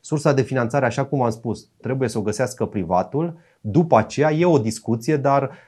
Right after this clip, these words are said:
uh, fie se va face din fonduri guvernamentale, probabil combinate cu fonduri locale, dar având în vedere momentul două mii douăzeci și șapte, două mii douăzeci și opt, s-ar putea să fie o oportunitate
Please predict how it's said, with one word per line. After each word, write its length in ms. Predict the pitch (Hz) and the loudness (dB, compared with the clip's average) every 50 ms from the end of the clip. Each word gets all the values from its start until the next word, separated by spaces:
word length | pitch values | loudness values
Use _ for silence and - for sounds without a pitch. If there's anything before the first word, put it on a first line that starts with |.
| _ _ | _ _
uh, 800 | - 123 120 120 120 117 117 117 113 113 110 110 107 104 104 104 - - _ _ _ _ _ | -8 -4 -2 0 2 2 2 2 2 2 2 4 4 2 2 0 -2 -8 _ _ _ _ _
fie 380 | - - _ - 139 170 170 | -20 -20 _ -4 2 4 4
se 140 | 156 170 143 | 4 4 2
va 100 | 123 123 | 0 0
face 260 | 117 - 131 127 131 | 2 2 2 2 2
din 160 | 113 107 110 101 | -2 0 -2 -2
fonduri 400 | - - 123 117 110 113 107 101 | -2 -2 -2 -2 0 -2 -2 -2
guvernamentale, 920 | 110 98 101 104 101 101 101 95 95 95 90 - 120 117 104 101 92 80 - _ - _ _ _ _ _ _ _ | -4 0 0 0 2 2 -2 0 -2 -2 0 2 2 2 2 2 -2 -4 -10 _ -20 _ _ _ _ _ _ _
probabil 360 | - 101 110 120 113 110 - | -6 -4 -2 -2 -2 -2 -6
combinate 480 | - - 101 92 98 120 117 117 120 | -4 -6 -4 -4 -2 -2 -2 -2 -4
cu 100 | 110 - | -6 -6
fonduri 340 | - - 127 120 110 120 104 | -6 -4 -2 -2 0 0 0
locale, 600 | 101 98 90 - - 107 107 120 143 160 170 170 - - - _ _ _ | -2 -2 -4 -4 0 2 2 2 4 2 0 -2 -2 -14 -20 _ _ _
dar 220 | - 98 120 117 | -4 0 4 4
având 240 | 117 117 127 170 180 | 4 6 6 4 4
în 60 | 175 | 6
vedere 260 | 160 156 139 156 156 | 6 6 6 6 4
momentul 720 | 151 143 127 120 123 131 135 127 110 110 - 90 87 82 - _ _ - | 4 4 2 2 4 4 4 4 4 2 -2 -6 -6 -6 -10 _ _ -10
două 220 | - 110 123 123 | -4 -2 -2 0
mii 120 | 120 120 | 0 0
douăzeci 320 | 113 110 110 110 104 107 101 | 0 2 2 2 2 0 -2
și 140 | - - - | -4 -8 -4
șapte, 300 | - 123 117 123 - 107 | -2 -2 -2 -2 -6 -8
două 260 | 98 104 117 117 110 | -4 -2 0 0 2
mii 120 | 107 110 | 2 2
douăzeci 400 | 101 110 107 107 98 90 98 92 | 2 4 4 4 4 2 0 -2
și 140 | - - - | -2 -2 -2
opt, 200 | 139 156 147 - _ - _ _ | -2 -2 -2 -4 _ -20 _ _
s-ar 220 | _ - 135 123 113 | _ 0 0 0 2
putea 260 | 120 123 110 143 151 | 0 -2 0 2 0
să 160 | 147 - 131 | 2 0 -2
fie 180 | 120 - 139 135 | -4 0 0 2
o 80 | 131 | 2
oportunitate 960 | 123 113 - 117 110 107 - 113 107 104 101 117 127 135 131 - 135 131 127 | 2 0 0 -2 -2 -2 0 -2 -2 -2 -2 0 -2 -2 0 -2 -4 -4 -4